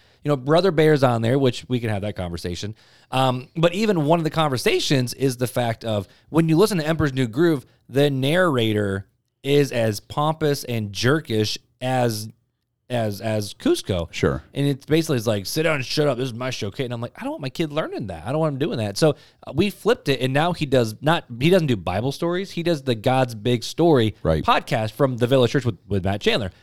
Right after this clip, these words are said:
Speaker 1: And because they do Bible stories in such a beautiful podcast edited way that it's just super cool that I, I would rather have my kids sit there and learn about the virtues
Speaker 2: Sure.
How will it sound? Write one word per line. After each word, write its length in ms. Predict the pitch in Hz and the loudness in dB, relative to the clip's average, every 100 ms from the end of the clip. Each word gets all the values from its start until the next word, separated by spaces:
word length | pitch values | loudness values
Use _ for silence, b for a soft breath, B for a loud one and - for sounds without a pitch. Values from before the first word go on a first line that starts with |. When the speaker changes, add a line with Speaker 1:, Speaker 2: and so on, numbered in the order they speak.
| b b _ | b b _
Speaker 1:
And 180 | 143 143 | 0 0
because 280 | 143 165 156 | 0 0 0
they 100 | 160 | 0
do 120 | 170 | 0
Bible 300 | 143 147 160 | 0 0 0
stories 460 | 147 151 135 127 123 | -2 0 2 0 -2
in 140 | 123 | -6
such 260 | 120 156 - | -4 -6 -4
a 60 | 120 | -6
beautiful 640 | 110 143 165 147 135 117 | -2 0 0 0 0 -2
podcast 720 | - 143 143 - 135 113 - | 0 0 0 0 -4 -4 -4
edited 300 | 131 127 98 | -4 -4 -6
way 240 | 90 123 90 | -4 -2 -2
that 140 | 95 | -4
it's 80 | 92 | -6
just 180 | 104 - | -10 -8
super 220 | 143 98 | -8 -6
cool 160 | 143 117 | -4 -2
that 80 | |
I, 40 | 113 | -2
I 240 | 123 147 | 0 2
would 120 | 190 151 | 4 4
rather 240 | 165 156 | 2 2
have 140 | 151 | 0
my 100 | 127 120 | -2 -4
kids 300 | 156 139 - | -2 -2 -2
sit 180 | 151 | -4
there 160 | 135 127 | -2 -2
and 120 | 120 | 0
learn 140 | 123 127 | 0 0
about 200 | 113 95 | 0 -2
the 60 | 98 | -2
virtues 560 | 117 135 - 156 110 | 2 0 2 2 2
Speaker 2:
Sure. 80 | - | 0